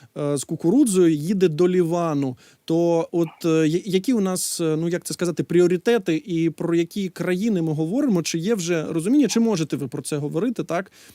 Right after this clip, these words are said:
До яких країн, ну, найперше має, е, м, дістатися українська агропродукція?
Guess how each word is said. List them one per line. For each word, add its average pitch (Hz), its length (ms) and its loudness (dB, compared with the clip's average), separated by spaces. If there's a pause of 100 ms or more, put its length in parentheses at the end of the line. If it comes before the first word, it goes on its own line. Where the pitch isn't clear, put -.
До 160 260 2
яких 190 300 0
країн, 196 480 2
ну, 180 360 0 (260)
найперше 180 640 0
має, 165 680 -2 (100)
е, 156 60 -10
м, 139 920 -6
дістатися 165 840 -4
українська 151 540 -4
агропродукція? 143 800 -8